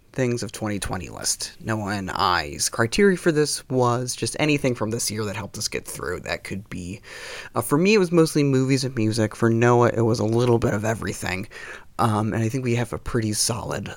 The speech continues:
um, list here. Uh, I was really happy with this discussion, really happy with what ended up on our lists. Um, but, uh, what happened was the first twenty or so minutes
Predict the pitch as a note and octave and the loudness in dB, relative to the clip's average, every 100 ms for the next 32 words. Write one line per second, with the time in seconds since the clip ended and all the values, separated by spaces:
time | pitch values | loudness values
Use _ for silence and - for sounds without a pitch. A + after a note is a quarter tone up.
0 | - B1+ D2+ D#2+ D2 - - B2 - - | -12 -12 -10 -10 -12 -10 0 0 2 -2
1 | - - - - - A2 G1+ - - - | -2 -10 -12 -14 -8 -8 -8 -14 -20 -20
2 | - F2 D#2 G#1 G#1 G1+ A2+ A#2 A2+ B2 | -6 -4 -2 -6 -10 -12 -8 -2 0 0
3 | G#2 G#2 - - G2+ - D#3 E3+ F3 D3+ | 0 -2 -2 -2 0 0 2 2 2 0
4 | B2+ A2+ A2+ A2 G#2+ G2+ G2+ G#2 - F#2+ | 2 2 0 0 -2 -4 -6 -8 -8 -6
5 | G2 - - G#2+ G2 G#2+ G#2 - - - | -6 -8 -10 -10 -6 -4 -6 -6 -4 -6
6 | - - - - - - A2 A2+ A2 G#2+ | -8 -18 -16 -16 -18 -8 -4 -2 0 0
7 | G#2+ G#2+ - - - - - - C#3+ B2+ | 0 -2 -10 -16 -12 -12 -14 -2 0 0
8 | - - A#2+ A#2 A2 A#2+ B3+ - - - | -4 -4 0 2 2 2 4 2 2 -4
9 | B2 - - - - - - - - D#3 | -6 -8 -12 -18 -20 -20 -20 -20 -8 -8
10 | - D#3 - - - - - A#2 A2+ - | -6 -4 -2 -4 -12 -20 -14 -12 -8 2
11 | G#3+ G#3+ - - - D#3+ E3+ D3+ C3+ C3+ | 2 2 -2 -2 0 0 2 0 0 0
12 | B2+ B2 A2+ A2 G#2+ - - - | 0 0 0 0 -2 -4 -8 -8